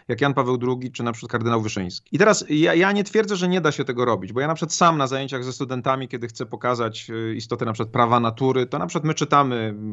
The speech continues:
encyklikę Evangelium Vitae, bo tam jest wyłożona na przykład idea prawa natury. Ale obawiam się, i to jest bardzo poważna obawa, że teksty Jana Pawła drugiego czy kardynała Wyszyńskiego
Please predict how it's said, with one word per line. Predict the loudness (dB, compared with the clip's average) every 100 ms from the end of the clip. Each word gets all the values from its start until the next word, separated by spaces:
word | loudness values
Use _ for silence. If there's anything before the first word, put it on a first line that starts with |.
| -4
encyklikę | -4 -2 0 2
Evangelium | 4 4 4 4 2
Vitae, | 0 0
bo | 0
tam | 4 4 4
jest | -2
wyłożona | -4 -2 0 0 0 -2 -4
na | -8 -10
przykład | -10 -6
idea | 0 2 2
prawa | -2 -4 -6
natury. | -6 -12 -4
Ale | 4 6 4 2 -14 -20 -4
obawiam | 2 4 4 2 -2
się, | -6 -8
i | -6
to |
jest | -6
bardzo | 0 2 2 -2
poważna | -6 -6 -6 -8
obawa, | -10 -10 -12 -14 -16 -10
że | -2
teksty | 0 0 0 0
Jana | 2 0
Pawła | -2 -2
drugiego | -4 -4 -6 -6 -10 -12 -14
czy | -10 -2 2 2 2
kardynała | 0 2 4 2
Wyszyńskiego | 2 -4 -4 -6 -4 -4 -4